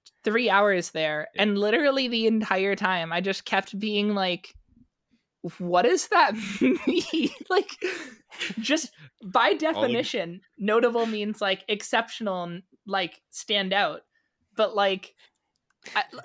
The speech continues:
Speaker 1: I just can't imagine
Speaker 2: What
Speaker 1: anyone using that word for
Speaker 2: <laughs>
Speaker 1: that situation.
Speaker 2: It's, it's, I mean, it was, it was just certainly one of the blowjobs. <laughs>
Speaker 1: But, so, but here's the thing, right?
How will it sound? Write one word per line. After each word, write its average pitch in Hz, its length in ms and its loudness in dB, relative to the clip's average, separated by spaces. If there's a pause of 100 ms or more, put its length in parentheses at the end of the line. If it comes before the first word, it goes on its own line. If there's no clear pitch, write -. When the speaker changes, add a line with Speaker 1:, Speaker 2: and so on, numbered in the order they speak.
(100)
Speaker 1:
I 214 80 4
just 220 180 -4
can't 262 240 0
imagine 285 260 2
Speaker 2:
What 233 60 0
Speaker 1:
anyone 220 300 2
using 196 600 0
that 170 340 0
word 170 420 0
for 202 140 2
Speaker 2:
<laughs> - 20 -4
Speaker 1:
that 170 260 0
situation. 190 720 0 (880)
Speaker 2:
It's, 101 140 -16
it's, - 40 -20 (440)
I 117 100 -2
mean, 110 220 -4
it 110 80 -4
was, 104 360 -10
it 107 120 -4
was 98 180 -8
just - 380 -10
certainly 120 360 -8
one 95 240 -10
of 95 120 -12
the 92 80 -14
blowjobs. 87 560 -12 (200)
<laughs> 147 80 -8 (1080)
Speaker 1:
But, - 160 -2 (300)
so, - 160 -4 (260)
but 247 140 0
here's 285 220 2
the 233 100 0
thing, 240 320 -2
right? 185 340 2